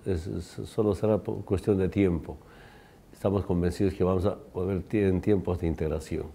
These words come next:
pero jamás nuestros pueblos serán derrotados en su lucha por su dignidad y por su identidad. Enormes coincidencias, pero además de eso, en las charlas que tuvimos con el hermano presidente de la cire,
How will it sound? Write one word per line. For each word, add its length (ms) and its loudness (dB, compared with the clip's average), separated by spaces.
pero 160 0
jamás 480 0
nuestros 260 0
pueblos 300 2
serán 240 2
derrotados 580 2
en 120 -2
su 100 -2
lucha 240 0
por 180 -2
su 140 -4
dignidad 400 0
y 80 -4
por 240 -6
su 240 -4
identidad. 580 -2
Enormes 360 2
coincidencias, 800 2
pero 180 -2
además 320 2
de 80 8
eso, 340 0
en 100 0
las 160 2
charlas 300 2
que 100 0
tuvimos 340 4
con 140 0
el 60 2
hermano 200 2
presidente 460 2
de 60 2
la 40 -2
cire, 380 0